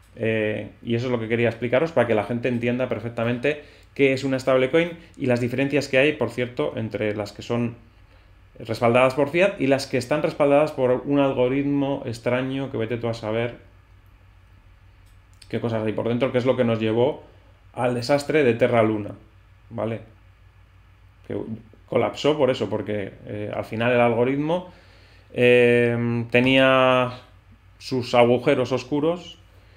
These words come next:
y, y ya digo, si no está respaldado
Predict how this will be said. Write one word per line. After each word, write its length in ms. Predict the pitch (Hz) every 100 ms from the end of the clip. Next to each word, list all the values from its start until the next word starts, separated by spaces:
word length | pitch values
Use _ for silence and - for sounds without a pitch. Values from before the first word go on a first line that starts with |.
| - - _ _
y, 440 | - 120 117 113 110 107 107 101 107 - - -
y 80 |
ya 140 | 113 123
digo, 240 | 127 117
si 140 | - 110
no 100 | 117
está 220 | 117 123
respaldado 680 | - - 120 135 120 101